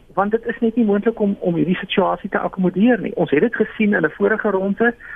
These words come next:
Hier is nou nog 'n politieke dimensie by dat die E F F mense aanmoedig om op te daag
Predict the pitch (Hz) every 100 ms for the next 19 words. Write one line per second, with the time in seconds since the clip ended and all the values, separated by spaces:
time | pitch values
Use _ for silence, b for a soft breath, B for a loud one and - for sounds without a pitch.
0 | B B - 170 202 - 180 165 165 -
1 | 160 156 190 208 175 156 165 185 - 156
2 | 160 - - 151 151 - 160 160 147 -
3 | - 160 208 226 214 202 190 - 208 190
4 | 202 -